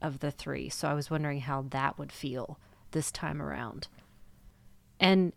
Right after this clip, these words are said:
it's different for sure. And I was really surprised about that. This ended up being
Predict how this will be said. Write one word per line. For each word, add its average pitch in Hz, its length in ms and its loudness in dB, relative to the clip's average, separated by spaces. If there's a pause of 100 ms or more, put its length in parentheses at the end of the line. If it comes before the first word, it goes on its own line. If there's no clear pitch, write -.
(100)
it's - 220 -2
different - 760 2 (200)
for 185 100 2
sure. 196 680 4
And 170 200 2
I 175 80 2
was 180 240 -2
really 196 260 -2
surprised 233 600 0
about 151 360 4
that. 139 340 2 (320)
This - 140 2
ended 233 260 4
up 196 200 4
being 190 520 6